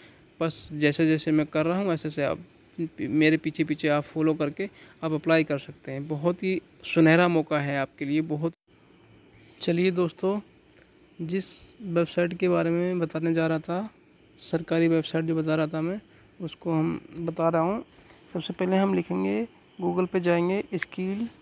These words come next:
स्किल इंडिया लिखेंगे,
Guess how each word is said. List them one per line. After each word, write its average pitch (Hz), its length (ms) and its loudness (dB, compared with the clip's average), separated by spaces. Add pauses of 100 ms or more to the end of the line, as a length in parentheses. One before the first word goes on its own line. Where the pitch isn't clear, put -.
(1200)
स्किल 190 600 -2 (240)
इंडिया 180 300 2
लिखेंगे, 170 560 0